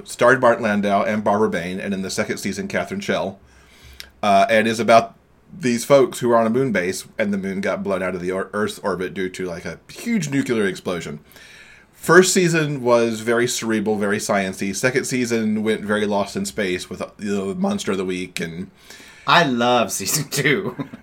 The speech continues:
Speaker 1: And, uh, Catherine Schell played a metamorph who could just turn into any old, uh, organic creature she wanted to, so that brought some camp to it.
Speaker 2: I loved Catherine Schell.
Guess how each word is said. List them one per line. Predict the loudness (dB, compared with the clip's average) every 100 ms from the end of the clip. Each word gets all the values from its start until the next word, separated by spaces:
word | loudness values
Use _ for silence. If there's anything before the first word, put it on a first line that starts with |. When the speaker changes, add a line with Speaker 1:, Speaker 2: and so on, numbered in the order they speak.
| 0
Speaker 1:
And, | 2 4 2 0 -4 -8 -6
uh, | 0 2 2 8
Catherine | 8 8 6
Schell | 6 6
played | 4 2
a |
metamorph | 4 6 6 4 2 2 -2
who | -4
could | -4
just | -6 -8
turn | -4 -2
into | 0 -2
any | -2 0 0
old, | 0 -4 -8 -12 -8
uh, | -6 -4
organic | -4 -2 -2 -4
creature | -4 -2 -2
she | -4 -4
wanted | -2 -2 -4
to, | -4 -4
so | -4 -4
that | -2 -2
brought | -2 -2 -4
some | -10
camp | -6 -6 -6
to | -4 -4
it. | -4 0
Speaker 2:
I | 2
loved | 4 2 4 2 2
Catherine | 2 2 2
Schell. | 4 4 2